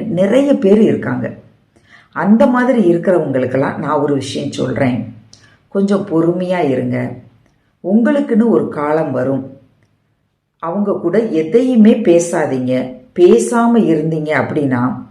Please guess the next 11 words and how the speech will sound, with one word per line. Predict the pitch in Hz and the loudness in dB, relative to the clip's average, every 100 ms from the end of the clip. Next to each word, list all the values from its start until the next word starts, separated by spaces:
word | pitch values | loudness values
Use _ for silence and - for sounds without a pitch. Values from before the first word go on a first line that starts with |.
| - - _ - | -20 -20 _ -4
அவங்களாகவே | 156 233 285 302 262 180 156 175 170 | 0 2 4 4 4 4 2 2 2
ஒரு | 160 180 - | 2 2 2
கட்டத்துல | 180 160 - 226 196 139 143 - - - _ 156 | 0 0 2 2 4 2 2 -2 -10 -20 _ -4
அவங்களோட | 160 233 262 233 170 147 | 0 2 4 4 4 2
குணத்தை | 170 202 208 143 | 0 0 0 -2
மாத்திக்கிட்டு | 135 165 226 - 220 135 170 170 - | -2 0 -2 0 -2 -2 0 0 0
உங்ககிட்ட | 156 165 185 196 214 | -4 0 0 0 -2
பேச | 220 156 151 175 | 0 -2 -2 -2
வருவாங்க. | 131 131 131 127 120 113 - - _ _ _ _ _ _ | -4 -2 -4 -4 -6 -8 -14 -20 _ _ _ _ _ _
அந்த | - 156 226 311 | -10 0 2 2
நேரத்துல | 254 165 180 190 - 147 | 0 2 2 2 0 -2